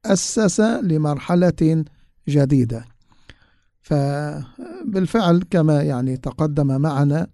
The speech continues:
يعني، ذهبنا، آه، إلى ولونغون لزيارة الشيخ، آه، وجلسنا مع الشيخ،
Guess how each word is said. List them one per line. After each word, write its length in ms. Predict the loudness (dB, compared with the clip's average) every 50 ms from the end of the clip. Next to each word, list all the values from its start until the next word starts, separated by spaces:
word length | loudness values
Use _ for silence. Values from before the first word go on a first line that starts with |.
| _ _ _ _ _ _ _ _ -20 -20 _ _ _ _ _ _
يعني، 540 | -2 -2 0 0 0 0 0 0 0 -2 -2
ذهبنا، 800 | -2 0 0 2 2 4 2 4 4 4 4 4 4 2 -2 -6 -12 _ _ -12 -6 -4
آه، 540 | -4 -2 -2 -4 -4 -6 -6 -6 -8 -8 -10 -12 -16 -20 -20 _ _ -2
إلى 220 | 0 2 2 2
ولونغون 580 | 2 2 0 2 0 2 2 2 2 0 0 -2 -4 -4 -2
لزيارة 840 | -2 -2 -2 -2 -2 -4 -4 -2 -2 0 0 0 2 0 0 -2 -4
الشيخ، 520 | -6 -8 -6 -6 -4 -2 -2 -2 -2 -4 -8 -16 _ _ _ _ _ _ _ _ _ _ _ _ _ _ -20 -20 _ _ _ _ -10 -8
آه، 760 | -6 -6 -4 -6 -6 -8 -8 -8 -8 -8 -8 -10 -10 -10 -6
وجلسنا 640 | -4 -4 -2 -2 -2 0 0 0 0 0 0 2 2
مع 180 | 2 0 0
الشيخ، 680 | -2 -4 -2 -2 0 0 0 0 -2 -2 -6 -10 -14